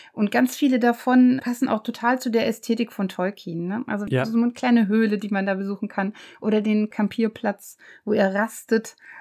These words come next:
Speaker 1: am See oder in einer
Speaker 2: Ja.
Speaker 1: alten Ruine. Also ganz wunderschöne kleine Orte.
Speaker 2: Sind wunderbar zum Verschenken. Ich habe hier eine auf dem Schreibtisch stehen, die du mir geschenkt hast.
Speaker 1: Ja.
Speaker 2: Ganz wunderbar. Und natürlich stellen Halflings denn auch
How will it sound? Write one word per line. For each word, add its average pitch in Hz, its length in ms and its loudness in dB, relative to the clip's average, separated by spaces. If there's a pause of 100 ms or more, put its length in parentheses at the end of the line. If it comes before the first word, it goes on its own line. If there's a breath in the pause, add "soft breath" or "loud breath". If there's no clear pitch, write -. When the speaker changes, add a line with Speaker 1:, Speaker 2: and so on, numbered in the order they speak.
Speaker 1:
am 190 200 4
See 208 440 0
oder 240 220 2
in 226 80 2
einer 214 160 4
Speaker 2:
Ja. 214 60 4
Speaker 1:
alten 220 180 4
Ruine. 214 680 6
Also 196 240 -2
ganz 214 280 0
wunderschöne 208 500 2
kleine 190 380 0
Orte. 214 400 0 (220 loud breath)
Speaker 2:
Sind 120 260 -4
wunderbar 143 440 4
zum 123 160 -4
Verschenken. 135 520 -4
Ich - 160 -10
habe 117 120 -6
hier 123 120 -2
eine 120 160 -2
auf 120 80 -6
dem 120 100 -8
Schreibtisch 120 460 -2
stehen, 110 300 -6
die 107 40 -12
du 120 120 -8
mir 120 120 -4
geschenkt 113 440 -4
hast. 120 200 -4 (100)
Speaker 1:
Ja. 226 140 -2
Speaker 2:
Ganz 277 220 -4
wunderbar. 110 540 -2 (320 loud breath)
Und 127 240 -2
natürlich 131 640 -2
stellen 117 280 -2
Halflings 117 440 -4
denn 113 180 -6
auch 110 160 -8